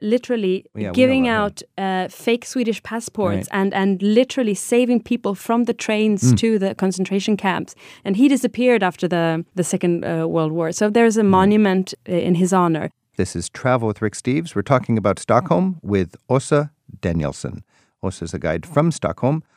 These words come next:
Speaker 2: Åsa, I understand you designed an abba tour, but I'm also frustrated 'cause they were gonna make an abba museum.
Speaker 1: Mm-hmm.
Speaker 2: I mean, at that, at one time, I think that was the biggest industry in Sweden. And the museum was, uh, canceled. Tell us about the museum and tell us about what an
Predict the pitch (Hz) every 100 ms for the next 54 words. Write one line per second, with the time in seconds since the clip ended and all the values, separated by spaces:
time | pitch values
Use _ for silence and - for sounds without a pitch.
0 | _ 143 156 160 151 156 139 156 143 151
1 | 135 135 139 147 - 113 104 - 131 139
2 | 101 - - - 92 - - - 131 131
3 | 156 185 143 - 110 113 107 - 120 123
4 | 117 139 120 123 113 131 139 120 113 104
5 | 98 175 185 87 110 _ _ 202 196 180
6 | 233 180 113 110 117 110 107 123 110 101
7 | 110 95 87 98 104 110 117 110 - 101
8 | 95 98 - 139 113 104 - - - 139
9 | 135 135 123 131 131 139 147 131 123 107
10 | 120 113 - 160 196 - 73 78 - _
11 | _ _ 190 190 208 - 156 139 147 135
12 | - 156 - 117 117 120 120 123 - 113